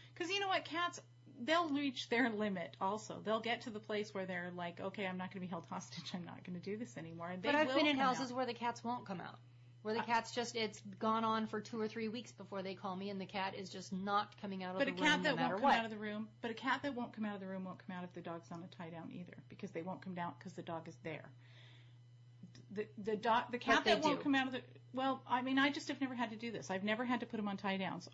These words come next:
Speaker 1: Always, it's just zero tolerance. So the minute the cat shows up, the dog is, is put in the qual-, <laughs> there, there's a quash put on that. There's the, there's a, "Ah, leave it." And then a, and then a positive for the dog leaving it alone. And I've, you know, I've worked with a lot of dogs in this set of circumstances too. And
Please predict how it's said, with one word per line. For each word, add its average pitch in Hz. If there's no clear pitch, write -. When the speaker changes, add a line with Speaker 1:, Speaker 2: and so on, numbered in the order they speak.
Speaker 1:
Always, 202
it's 185
just 175
zero 180
tolerance. 190
So 180
the 175
minute 190
the 240
cat 208
shows 208
up, 240
the 202
dog 185
is, -
is 190
put 208
in 202
the 208
qual-, 269
<laughs> 226
there, 233
there's 208
a 202
quash 254
put 202
on 185
that. 165
There's 175
the, 202
there's 190
a, 190
"Ah, -
leave 269
it." -
And 202
then 202
a, 202
and 202
then 196
a 196
positive 208
for 214
the 208
dog 202
leaving 196
it 190
alone. 190
And 208
I've, 262
you 254
know, 254
I've 240
worked 247
with 226
a 233
lot 208
of 196
dogs 190
in 196
this 190
set 190
of 185
circumstances 185
too. 220
And 185